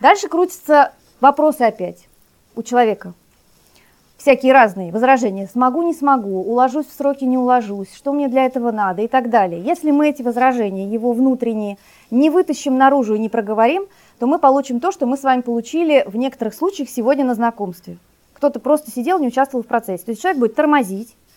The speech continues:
он будет сопротивляться, где-то даже, а, ну, просто процесс эт-, этот,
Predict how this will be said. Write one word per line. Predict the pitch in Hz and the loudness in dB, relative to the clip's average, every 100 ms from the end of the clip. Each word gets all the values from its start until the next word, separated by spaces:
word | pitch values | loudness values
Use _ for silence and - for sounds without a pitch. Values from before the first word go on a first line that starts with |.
| _ _ _ - | _ _ _ -2
он | 311 320 | 0 2
будет | 339 | 0
сопротивляться, | 311 302 302 277 214 190 - 233 | -2 -4 -4 -2 2 0 0 -6
где-то | 214 339 285 | -4 -4 0
даже, | 247 269 226 226 | 2 2 0 0
а, | 226 226 208 208 196 190 190 185 185 196 214 220 226 | 2 2 2 4 4 2 0 -6 -10 -12 -16 -16 -10
ну, | 240 226 | -8 -8
просто | 247 254 254 233 214 196 - _ _ | -2 -2 0 0 0 -2 -8 _ _
процесс | 262 262 285 262 | 2 4 2 2
эт-, | 240 196 | 0 -2
этот, | 233 240 233 | -2 0 -2